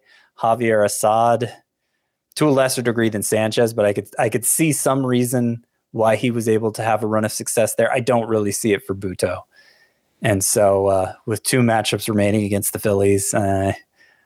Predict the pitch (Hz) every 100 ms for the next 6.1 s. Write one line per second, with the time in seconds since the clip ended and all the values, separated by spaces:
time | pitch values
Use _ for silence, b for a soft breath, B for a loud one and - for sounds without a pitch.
0 | b 110 95 - 110 101 - - - _
1 | _ b b b b 107 139 143 156 147
2 | 139 139 135 117 - 131 127 120 120 -
3 | - 131 117 - 131 113 98 95 101 101
4 | 92 90 B B B _ _ _ _ _
5 | _ _ _ 131 123 113 104 120 98 82
6 | 78